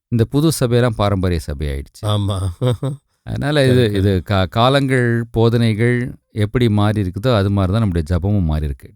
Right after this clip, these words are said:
Speaker 1: டாபிக் உள்ள வந்துட்டுங்களா?
Speaker 2: கரெக்ட், கரெக்ட், கரெக்ட், கரெக்ட். ஆ, ஜெபம் வந்து அவங்க கேட்கறத வச்சு தான் அவங்க ஜெபிக்கிறாங்க.
Speaker 1: ம்.
Speaker 2: ஆ, மொத குறையே வந்து வேத வாசிப்பு இல்லாதனால தான், ஆ, எல்லாரும் சொல்றதையும் கேட்குற மாதிரி ஆயிடுச்சு.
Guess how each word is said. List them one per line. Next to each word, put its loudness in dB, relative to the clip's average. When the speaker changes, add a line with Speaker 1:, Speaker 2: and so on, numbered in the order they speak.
Speaker 1:
டாபிக் 0
உள்ள 2
வந்துட்டுங்களா? -2
Speaker 2:
கரெக்ட், -2
கரெக்ட், 0
கரெக்ட், -4
கரெக்ட். -8
ஆ, -4
ஜெபம் 2
வந்து 0
அவங்க -2
கேட்கறத -2
வச்சு -2
தான் 0
அவங்க -2
ஜெபிக்கிறாங்க. -4
Speaker 1:
ம். -2
Speaker 2:
ஆ, -6
மொத 0
குறையே 0
வந்து 0
வேத 0
வாசிப்பு -2
இல்லாதனால -2
தான், 0
ஆ, 0
எல்லாரும் 0
சொல்றதையும் 0
கேட்குற 0
மாதிரி 0
ஆயிடுச்சு. -2